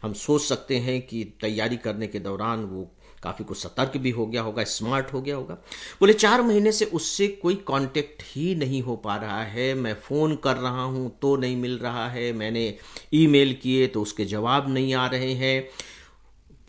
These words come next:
बात ही नहीं हो पा रही है।" और वो जवाब भी, चूंकि अब बात नहीं हो पा रही, तो वो जवाब भी नहीं दे पा रहा है कि उसके काम का क्या होगा। अगर वो मना कर दे तो वो काम वो किसी दूसरे को सौंप दे।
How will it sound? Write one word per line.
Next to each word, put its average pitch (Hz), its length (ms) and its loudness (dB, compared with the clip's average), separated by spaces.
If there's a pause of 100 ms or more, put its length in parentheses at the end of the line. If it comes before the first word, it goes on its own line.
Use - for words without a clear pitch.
(120)
बात 143 360 -2
ही 214 180 2
नहीं 254 160 2
हो 196 100 2
पा 160 180 -6
रही 185 120 2
है।" 208 60 6
और 202 160 6
वो 208 100 10
जवाब 131 520 10
भी, 190 100 4
चूंकि 165 280 0
अब 127 100 4
बात 117 280 4
नहीं 170 100 4
हो 170 100 2
पा 170 160 2
रही, 190 80 4
तो 180 120 2
वो 127 60 4
जवाब 127 320 4
भी 185 120 0
नहीं 185 120 0
दे 175 120 2
पा 170 140 -2
रहा 180 80 0
है 180 60 0
कि 175 80 -4
उसके 160 180 -2
काम 135 260 -2
का 160 120 -4
क्या 170 180 -2
होगा। 175 220 0
अगर 160 180 2
वो 143 100 2
मना 123 260 2
कर 151 160 -2
दे 165 160 0
तो 160 120 -4
वो 135 120 -2
काम 147 240 -4
वो 156 60 -4
किसी 147 220 -8
दूसरे 226 300 -4
को 120 120 -6
सौंप 95 240 -8 (100)
दे। - 120 -18